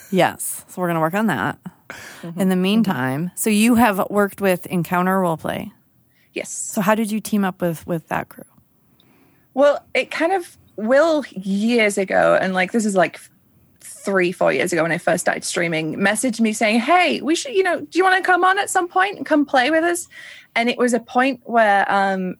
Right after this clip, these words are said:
Speaker 2: our schedules just could not line up. We could not get anything going. And it was, it wasn't until last year where I actually managed to get on Encounter Roleplays. I, I kinda knew Will through t-, Twitter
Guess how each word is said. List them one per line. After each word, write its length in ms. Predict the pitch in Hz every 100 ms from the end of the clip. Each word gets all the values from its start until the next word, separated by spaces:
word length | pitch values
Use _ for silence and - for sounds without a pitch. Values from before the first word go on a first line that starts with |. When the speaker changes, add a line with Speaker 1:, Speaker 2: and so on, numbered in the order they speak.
| -
Speaker 2:
our 140 | 208
schedules 500 | 220 - 190 196 185
just 240 | 185 175 -
could 420 | - - 190 185
not 220 | 190 175
line 240 | 175 165 -
up. 140 | - _ _ _
We 160 | 196 196
could 260 | - 220 202
not 300 | 202 - - - 190 -
get 180 | 190 185
anything 420 | 180 185 175 165
going. 380 | - - - - - - -
And 120 | 202
it 140 | 202 -
was, 200 | 214 214
it 100 | -
wasn't 340 | 208 233 302 -
until 680 | 226 - 208 196 185 185 - _ _ _ _ -
last 520 | 190 190 190 - -
year 380 | 180 175 196 262
where 100 | 214
I 80 | 185
actually 380 | 185 190 - 214
managed 380 | 196 185 185
to 80 | -
get 260 | 180 185 -
on 140 | 175
Encounter 340 | 170 - - 165
Roleplays. 300 | 165 185 196
I, 160 | 208 -
I 40 |
kinda 280 | 214 254 277
knew 320 | 226 208 220
Will 420 | 202 185 190 190 220
through 240 | - 175
t-, 180 | - 190 _
Twitter 480 | - 208 285 302